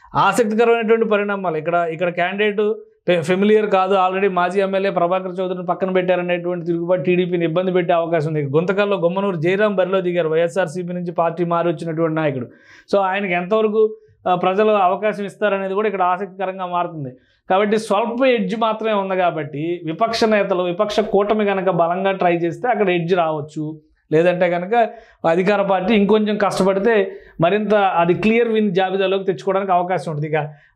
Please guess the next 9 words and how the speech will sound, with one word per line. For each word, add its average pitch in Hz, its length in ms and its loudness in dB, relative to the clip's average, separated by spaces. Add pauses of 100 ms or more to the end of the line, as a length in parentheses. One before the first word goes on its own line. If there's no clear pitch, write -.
ఉరవకొండ 226 500 2
నియోజకవర్గం 214 760 0
టీడీపీ 202 460 -2
క్లియర్ 190 380 2
విన్ 202 240 -2
జాబితాలో 190 540 0
ఉంది, 196 220 0
కళ్యాణదుర్గం 185 760 -4
టీడీపీ 185 560 -4